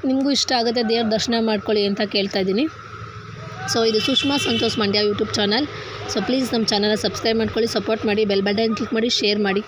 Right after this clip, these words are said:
ಅಂತ ಕೂಡ ಹೇಳ್ತಾ ಇದ್ದೀನಿ. ಯಾಕೆಂದರೆ ನೀವು ನಮ್ಮ ಚಾನಲ್ನ ನಿಮ್ಮ ಟೈಮ್ ಕೊಟ್ಟು ನೋಡ್ತಾ ಇದ್ದೀರಾ. So ಏನಾದರೂ ಇತ್ತು ಅಂತ ಹೇಳಿದ್ರೆ, ನಿಮ್ಗೆ ಹೇಳ್ಬೇಕು ಅಂತ ಎಣಿಸಿದ್ರೆ, so ಪ್ಲೀಸ್ ಕಾಮೆಂಟ್ ಬಾಕ್ಸಲ್ಲಿ ಕಾಮೆಂಟ್ ಮಾಡಿ ತಿಳಿಸಿ,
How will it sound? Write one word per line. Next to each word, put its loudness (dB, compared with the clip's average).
ಅಂತ 0
ಕೂಡ 0
ಹೇಳ್ತಾ 0
ಇದ್ದೀನಿ. 0
ಯಾಕೆಂದರೆ 2
ನೀವು 2
ನಮ್ಮ 2
ಚಾನಲ್ನ 2
ನಿಮ್ಮ 0
ಟೈಮ್ 2
ಕೊಟ್ಟು 0
ನೋಡ್ತಾ 0
ಇದ್ದೀರಾ. 0
So 0
ಏನಾದರೂ 2
ಇತ್ತು 0
ಅಂತ 0
ಹೇಳಿದ್ರೆ, 2
ನಿಮ್ಗೆ 0
ಹೇಳ್ಬೇಕು 0
ಅಂತ 0
ಎಣಿಸಿದ್ರೆ, 0
so -2
ಪ್ಲೀಸ್ -2
ಕಾಮೆಂಟ್ 2
ಬಾಕ್ಸಲ್ಲಿ -2
ಕಾಮೆಂಟ್ 2
ಮಾಡಿ 0
ತಿಳಿಸಿ, 0